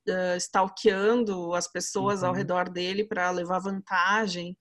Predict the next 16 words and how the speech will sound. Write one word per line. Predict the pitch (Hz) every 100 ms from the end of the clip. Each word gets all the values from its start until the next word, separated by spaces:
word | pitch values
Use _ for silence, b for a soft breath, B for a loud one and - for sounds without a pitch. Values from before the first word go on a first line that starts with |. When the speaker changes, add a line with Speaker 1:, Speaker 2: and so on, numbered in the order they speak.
| -
Speaker 2:
Uhum. | 120 117 107 95 82 -
Speaker 1:
E | 202
até | 208 214
Speaker 2:
Não | 220
só | 240 262 226
Speaker 1:
a, |
Speaker 2:
isso, | 214 220 214 - 180
Speaker 1:
as | 165 139
Speaker 2:
flertando | 185
com | 247 -
os |
Speaker 1:
feições | -
Speaker 2:
colegas. | 180 131 120 - - 240
Speaker 1:
dele, | 185 185 185 202 226 220 185 175 -
é, | 185 -
sim, | 220 -